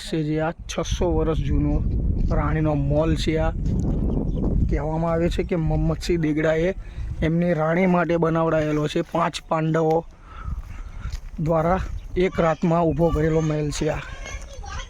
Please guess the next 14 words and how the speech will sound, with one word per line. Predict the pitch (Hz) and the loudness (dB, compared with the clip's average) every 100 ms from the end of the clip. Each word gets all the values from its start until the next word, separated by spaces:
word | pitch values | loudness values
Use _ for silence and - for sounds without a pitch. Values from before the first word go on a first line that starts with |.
| 988 - - - - - | -12 -10 -10 -12 -8 -4
એક | 165 185 | -2 0
જ | 165 | 2
રાતમાં | 165 151 165 | 2 2 2
બનાવેલો | 160 156 156 156 151 147 | 2 0 0 0 -2 -2
છે | - 151 | -2 -4
આ | 147 - - 165 | -4 -6 -6 -4
મહેલ. | 147 147 | -6 -4
તો | 190 208 | -2 0
ગાઈસ, | 208 208 185 175 170 | 2 2 0 -4 2
આપણો | 180 185 202 | 2 4 2
વીડિયો | 185 185 185 180 | 4 4 4 2
પૂરો | - 160 175 | -2 0 0
થાય | 175 175 | 2 2
છે. | 160 175 180 | 2 -2 -2